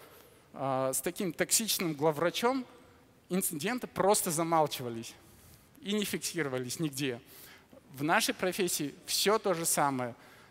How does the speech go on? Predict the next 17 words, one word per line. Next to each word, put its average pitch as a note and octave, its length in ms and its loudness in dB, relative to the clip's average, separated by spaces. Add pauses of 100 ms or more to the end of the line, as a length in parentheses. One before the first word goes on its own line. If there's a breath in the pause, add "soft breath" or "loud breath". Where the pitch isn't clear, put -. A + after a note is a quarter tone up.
А, C3 220 0
к - 120 -12
вам F3 400 4
не E3+ 80 0
будут E3 280 0
приходить D#3 420 -4
с - 40 -6
проблемами, F#3 880 -2
будут D#3 420 -4
от C#3+ 120 -2
вас D3+ 240 2
замалчивать D#3 560 0
какие-то D3 420 -6
вещи, G3 520 -2
бояться D#3 500 2
сообщать D3 520 0
вам, C#3+ 200 0